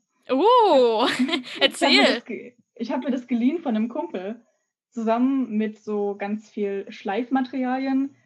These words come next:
Speaker 2: weil ich mir von ihm hab meine Waffen drucken lassen für Sadie, also als drei D Druck.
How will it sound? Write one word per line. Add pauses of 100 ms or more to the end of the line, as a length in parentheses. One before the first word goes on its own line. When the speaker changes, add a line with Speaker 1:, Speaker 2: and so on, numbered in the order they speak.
(140)
Speaker 2:
weil
ich
mir
von
ihm
hab (220)
meine
Waffen
drucken
lassen
für
Sadie,
also
als
drei
D
Druck.